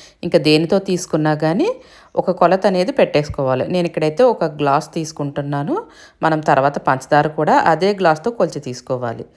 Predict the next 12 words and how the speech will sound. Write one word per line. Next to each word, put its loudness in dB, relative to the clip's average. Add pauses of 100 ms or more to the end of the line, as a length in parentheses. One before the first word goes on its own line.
(320)
అలాగే -2 (340)
ఈ -4
శనగపిండి 0
మంచి -2
క్వాలిటీది 0
తీసుకుంటే -4 (240)
బూందీ -4
కూడా -2
టేస్ట్ -2
అనేది -4
చాలా 0
బాగుంటుంది. -4